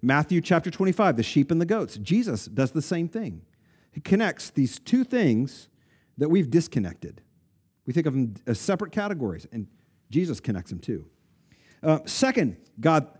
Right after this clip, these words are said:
also charges them with hypocrisy. Look what he says here in verses twenty-one through twenty-four. He's like, "I am not showing up for worship anymore. I am sleeping in during your worship services. I am not listening to you anymore." And this is what he says, "I hate, I despise your feasts.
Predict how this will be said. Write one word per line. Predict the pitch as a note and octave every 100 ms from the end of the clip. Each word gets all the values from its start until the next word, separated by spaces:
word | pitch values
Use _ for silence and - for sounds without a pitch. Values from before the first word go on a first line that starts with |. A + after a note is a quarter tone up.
| _ _ -
also | A3 A#3 G3
charges | - - A3+ G3 D3
them | D#3
with | C3+ -
hypocrisy. | - C#3 B2+ A2 - E2+ E2 _ _ _ -
Look | G#3
what | A#3
he | G#3+
says | - G#3+ F#3
here | F#3+ E3+ C3+ -
in | B2+
verses | D#3+ D#3+ C#3+
twenty-one | - F#3 E3+ D#3+
through | D3+
twenty-four. | - D#3 C#3 - A#2+ E2+ - _ - _ -
He's | G#3
like, | F#3 G3
"I | C#4
am | C#4 A3
not | A#3 B3+ G3
showing | A#3+ A#3+ A#3 G#3
up | G#3
for | F#3+
worship | F3+ G3 E3+ C#3
anymore. | C#3 A#2 G2+ D#2+ _ -
I | F3
am | F#3+
sleeping | D#3+ A#3 C4 C4+ B3
in | A3+ A3 G#3 - - B2+
during | F3+ F#3
your | E3+
worship | E3 - -
services. | B2+ G2 G2+ F#2 -
I | F#3+
am | E3+ C3+
not | D#3+ G3+
listening | A3 A#3 F#3+ C3+
to | -
you | C3 A2
anymore." | G#2 G2+ F2 - - -
And | F3+
this | A3
is | G3+
what | A#3
he | A3
says, | C4 C3 - - - -
"I | E3 G#3+
hate, | F3 C#4+ E3 -
I | A3
despise | B3 - C#4 A#3
your | F3
feasts. | - C#3 F#3+ - -